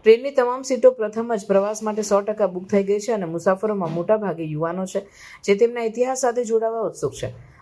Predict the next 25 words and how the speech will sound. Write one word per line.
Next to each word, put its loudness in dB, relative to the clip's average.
ભારત 0
ગૌરવ 2
ટ્રેનમાં -2
મુસાફરોને -2
ટ્રેન -2
પ્રવાસ, 0
હોટલમાં -2
રહેવું, -2
શુદ્ધ -4
શાકાહારી -2
ભોજન, -4
સ્થાનિક 0
પરિવહન, 2
દર્શન, 0
ટ્રાવેલ 2
ઇન્સ્યોરન્સ 2
અને 0
એસ્કોર્ટ 2
સર્વિસ 2
જેવી 2
તમામ -2
સુવિધાઓ -2
આપવામાં -2
આવે -4
છે. -18